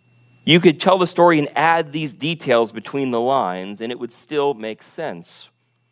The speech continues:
"We played the flute for you,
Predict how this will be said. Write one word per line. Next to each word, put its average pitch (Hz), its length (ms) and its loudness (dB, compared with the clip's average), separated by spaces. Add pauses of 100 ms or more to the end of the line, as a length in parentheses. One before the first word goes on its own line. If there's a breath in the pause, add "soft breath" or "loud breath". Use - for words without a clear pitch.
(560)
"We 117 100 -10
played 156 580 0
the 120 80 -8
flute 160 400 -6
for 107 160 -8
you, 80 340 -10